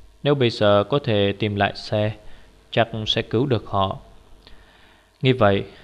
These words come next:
tôi đi đến cổng miếu thần, nhìn ra ngoài xem bao cát khi nào sẽ ngừng lại qua khe cửa.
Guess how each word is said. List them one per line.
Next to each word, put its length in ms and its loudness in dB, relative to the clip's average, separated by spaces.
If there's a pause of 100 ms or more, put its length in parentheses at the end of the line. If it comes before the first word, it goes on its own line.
(280)
tôi 120 0
đi 120 2
đến 480 0
cổng 220 -2
miếu 200 -2
thần, 260 -6 (1000)
nhìn 340 -2
ra 160 -2
ngoài 320 -2
xem 360 -2 (800)
bao 120 6
cát 240 4 (160)
khi 140 -4
nào 300 2
sẽ 180 -4
ngừng 260 -2
lại 320 0
qua 120 -2
khe 280 -4
cửa. 280 -2